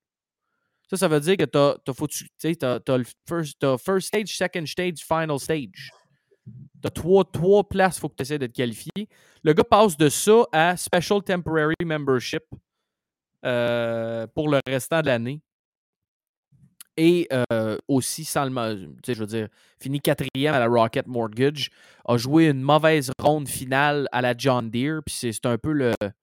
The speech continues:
c'est un peu le segue que je veux utiliser, Nick, à moins que tu me dises que t'avais d'au-, retenu d'autres choses, mais c'est parce que c'était comme un peu l'histoire de l'heure, entre guillemets, aussi. Euh, parce qu'avec sa, avec sa mauvaise ronde finale, a terminé T dix-sept,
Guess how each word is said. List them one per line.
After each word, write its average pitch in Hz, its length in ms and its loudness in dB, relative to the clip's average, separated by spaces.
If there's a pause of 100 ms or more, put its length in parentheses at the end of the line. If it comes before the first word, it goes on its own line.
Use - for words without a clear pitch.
(480)
c'est - 140 -10
un 113 60 -2
peu 151 140 -4
le 139 100 0
segue 123 420 -4
que 143 120 -4
je 113 100 -8
veux 131 80 -2
utiliser, 120 400 -6
Nick, 143 220 -8
à 117 40 -4
moins 117 140 -6
que - 60 -12
tu - 120 -10
me 110 60 -10
dises 127 240 -8
que 104 300 -4
t'avais 104 260 -6
d'au-, 107 180 -4
retenu 117 220 -6
d'autres 135 240 -2
choses, 165 220 0
mais 113 100 -4
c'est - 80 -8
parce 120 160 -2
que - 100 -10
c'était - 200 -2
comme 170 180 0
un 143 80 6
peu 165 220 4
l'histoire 143 480 4
de 127 100 6
l'heure, 123 320 4
entre 110 160 -4
guillemets, 110 300 -4
aussi. 151 400 -8 (800)
Euh, 101 920 -2
parce 113 160 -2
qu'avec 131 260 2
sa, 120 240 0
avec 127 200 0
sa 135 160 4
mauvaise 139 400 6 (100)
ronde 131 280 4
finale, 127 400 0
a - 120 -4
terminé 120 380 -2
T 139 180 0
dix-sept, 127 400 -2